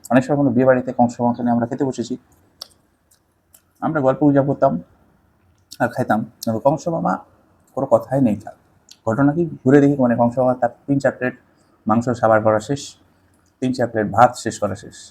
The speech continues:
লাস্টে হিসাব করে কি জানেন? "তোরা কে কয় কেজি মাংস খেয়েছিস?"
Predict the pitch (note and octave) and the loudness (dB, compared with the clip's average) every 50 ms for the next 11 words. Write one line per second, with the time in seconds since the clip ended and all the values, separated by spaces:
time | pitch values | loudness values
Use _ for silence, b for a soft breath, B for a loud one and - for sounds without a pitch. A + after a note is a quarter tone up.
0 | _ _ _ _ _ - - G#2 G2+ - B2 A2 A#2 - C#3 B2+ - C3 C3 A#2+ | _ _ _ _ _ -6 -4 -4 -2 -2 -4 -6 -2 0 0 2 2 0 0 0
1 | C3+ B2+ C3+ C#3+ D#3 C3+ A2+ - - _ _ - _ _ _ _ _ _ _ _ | 0 0 0 2 2 0 0 -2 -8 _ _ -20 _ _ _ _ _ _ _ _
2 | _ G#2+ G#2+ A2 A2 - _ _ _ _ _ _ - A#2 A#2 A#2+ A2+ G#2+ A#2 A#2+ | _ -6 -4 -4 -6 -8 _ _ _ _ _ _ -4 -4 0 0 0 0 0 0
3 | A#2 B2 A#2 A#2 A#2+ A#2 B2+ A2+ B2 A#2+ A2 A2+ - C3+ B2+ | 2 2 4 2 2 0 -2 -2 0 0 0 0 -4 -8 -10